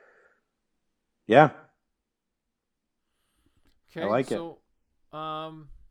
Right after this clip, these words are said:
Speaker 1: And I'll keep walking. I probably won't go for a walk tomorrow.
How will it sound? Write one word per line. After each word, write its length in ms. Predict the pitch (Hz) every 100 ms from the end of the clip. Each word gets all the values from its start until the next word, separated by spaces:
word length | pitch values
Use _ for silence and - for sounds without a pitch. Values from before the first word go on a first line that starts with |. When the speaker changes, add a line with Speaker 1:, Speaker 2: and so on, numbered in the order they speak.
| -
Speaker 1:
And 100 | 107
I'll 80 | 113
keep 240 | 139 123
walking. 480 | 127 127 127 101 95 - -
I 100 | 117
probably 500 | 165 160 151 139 143
won't 220 | 131 127
go 160 | 127 117
for 180 | 127
a 60 | 117
walk 300 | 110 101 -
tomorrow. 440 | 107 101 92 90